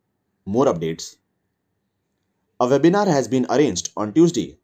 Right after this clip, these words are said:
sixteenth August twenty twenty-two, evening seven P M, on the topic Adoption of Blockchain Technology in Wealth Management. We are happy to announce that CryptoWire is now officially rebranded as three dot oh Verse.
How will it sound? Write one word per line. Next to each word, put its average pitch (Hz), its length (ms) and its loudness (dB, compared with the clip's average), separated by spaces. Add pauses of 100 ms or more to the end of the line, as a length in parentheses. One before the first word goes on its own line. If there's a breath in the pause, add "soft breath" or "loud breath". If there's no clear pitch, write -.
(140)
sixteenth 214 460 -4
August 98 440 -2
twenty 151 240 2
twenty-two, 117 560 -4 (380)
evening 120 340 -2
seven 170 300 0
P 101 160 -4
M, 73 220 -10 (180)
on 98 100 -8
the 101 80 -2
topic 95 400 -2 (520)
Adoption 165 500 0
of 113 220 -6
Blockchain 127 420 -2
Technology 92 720 -4
in 117 160 -6
Wealth 127 220 -2
Management. 85 540 -6 (1200)
We 117 140 0
are 127 100 4
happy 123 520 -4
to 131 160 -4
announce 143 340 -2
that 87 300 -6 (400)
CryptoWire 170 600 0
is 110 120 -8
now 147 220 0
officially 123 500 -2
rebranded 98 640 -4 (140)
as 110 140 -4
three 156 220 2
dot 120 240 2
oh 104 140 2
Verse. 87 500 -6